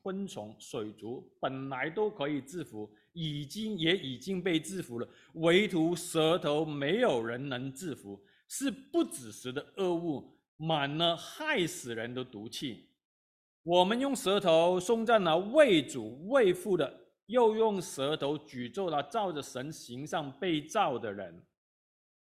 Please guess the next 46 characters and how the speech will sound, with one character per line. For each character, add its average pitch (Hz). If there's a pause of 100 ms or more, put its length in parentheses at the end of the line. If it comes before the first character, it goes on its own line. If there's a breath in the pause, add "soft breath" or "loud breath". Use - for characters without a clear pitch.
(140)
颂 190
赞 156
和 131
诅 131
咒 131
是 -
从 123 (180)
一 220
个 165
口 120
里 117
出 127
来， 101 (460 soft breath)
我 123
的 135
弟 147
兄 139
们， 95 (480)
皆 143
是 151
不 -
应 139
当 120
的。 - (680)
泉 156
源 156
从 156
一 180
个 160
眼 131
里 120
能 120
发 156
出 151
甜 143
苦 143
两 123
样 160
的 180
水 139
吗？ 208 (640)
我 175
的 214
弟 240
兄 233
们， 156